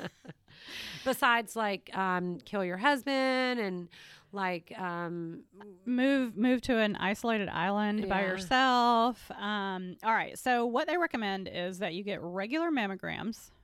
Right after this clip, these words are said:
Speaker 1: after
Speaker 2: Mm-hmm.
Speaker 1: fifty through age seventy-five. You still get regular pap smears even after menopause. You're still supposed to get one once a year. And I think a lot of people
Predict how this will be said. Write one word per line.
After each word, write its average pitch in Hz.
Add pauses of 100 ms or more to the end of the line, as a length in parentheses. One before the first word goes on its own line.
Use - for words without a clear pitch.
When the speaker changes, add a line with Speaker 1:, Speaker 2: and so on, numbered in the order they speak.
(120)
Speaker 1:
after 180
Speaker 2:
Mm-hmm. 196
Speaker 1:
fifty 180
through 175
age 170
seventy-five. 196 (240)
You 214
still 294
get 330
regular 247
pap 254
smears 170
even 208
after 285
menopause. 311
You're 170
still 202
supposed 233
to 226
get 233
one 247
once 226
a 226
year. 294
And 233
I 196
think 196
a 185
lot 180
of 202
people 202